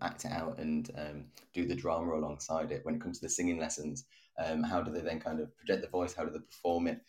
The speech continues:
And it all kind of encompasses, um, u-, under, under one, really. So I think they both kind of complement each other. So you've got play to build that confidence,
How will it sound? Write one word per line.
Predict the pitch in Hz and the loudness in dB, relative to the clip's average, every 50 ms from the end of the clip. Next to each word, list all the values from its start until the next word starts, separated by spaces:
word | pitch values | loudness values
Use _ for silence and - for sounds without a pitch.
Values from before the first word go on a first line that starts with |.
| - _ _ | -20 _ _
And | - 95 | 0 2
it | 92 92 | 4 6
all | 95 98 95 | 4 4 6
kind | - 107 101 | 4 2 2
of | 95 90 | 2 2
encompasses, | 82 78 - - 87 - - - 82 78 78 - - - | 0 0 -2 -2 -4 -4 -4 -4 -4 -4 -4 -6 -6 -4
um, | 78 78 78 76 76 76 78 - - - - _ _ _ _ - | -2 -2 0 0 -2 -4 -6 -8 -14 -20 -20 _ _ _ _ -4
u-, | 87 78 | -2 0
under, | 92 92 90 85 85 82 - | 0 0 2 2 2 0 0
under | 90 87 80 80 | 0 0 0 0
one, | 76 73 76 82 95 95 82 | 0 2 2 4 4 4 4
really. | 71 67 - - - 78 | 2 0 -2 -2 -2 -2
So | - - 82 | 0 0 0
I | 80 - | 0 2
think | - 90 80 | 2 0 2
they | 78 92 | 0 -2
both | 82 - 92 98 95 - | 2 4 4 4 4 4
kind | - 104 101 98 90 | 4 4 4 6 4
of | 82 78 - - _ _ _ _ _ _ | 2 2 -2 -6 _ _ _ _ _ _
complement | - 90 92 95 - 98 95 92 90 - - | -2 0 0 2 2 4 4 4 4 4 2
each | 80 - - - | 0 -2 -2 -4
other. | - - - - | -6 -4 -2 0
So | - 78 | 2 4
you've | 78 78 78 76 | 4 4 4 4
got | 76 - - | 2 0 2
play | - 101 92 | 4 4 4
to | 92 - - | 4 4 2
build | 92 87 78 | 2 4 4
that | 78 78 | 2 0
confidence, | - - 82 80 - - - 80 80 80 80 76 - - - - | 0 -4 -6 -6 -8 -8 -4 -2 0 2 2 0 0 -4 -10 -6